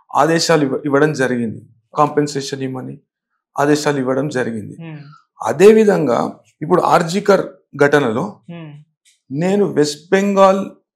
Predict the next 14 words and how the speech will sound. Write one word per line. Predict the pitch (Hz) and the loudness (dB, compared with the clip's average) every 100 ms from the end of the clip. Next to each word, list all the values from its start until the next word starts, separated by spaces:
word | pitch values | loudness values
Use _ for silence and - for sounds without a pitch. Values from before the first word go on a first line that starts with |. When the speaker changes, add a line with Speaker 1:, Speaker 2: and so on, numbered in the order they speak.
| _ _ | _ _
Speaker 1:
స్టేట్ | - - 165 175 | -18 -6 -4 -4
హ్యూమన్ | - 165 175 170 | -6 -6 -2 0
రైట్స్ | 156 151 - | 0 -2 -2
కమిషన్‌లో | 143 139 139 135 135 160 208 - _ _ _ | -4 -4 -6 -8 -8 -8 -8 -12 _ _ _
పిటిషన్ | - 190 175 | -8 -4 -2
దాఖలు | 156 147 151 143 | -2 0 0 0
చేసిన | 139 - 151 | -4 -6 -6
మొదటి | 127 123 147 160 | -4 0 2 2
వ్యక్తిని. | 156 156 156 131 98 _ _ _ _ _ _ 107 | 0 -2 -4 -8 -10 _ _ _ _ _ _ -16
నా | 117 147 | 0 2
తర్వాత | 202 214 214 226 | 4 6 6 8
మెడికల్ | 233 214 214 214 214 | 6 4 2 2 2
కౌన్సిల్ | 208 208 220 | 2 0 0
or | 220 | 0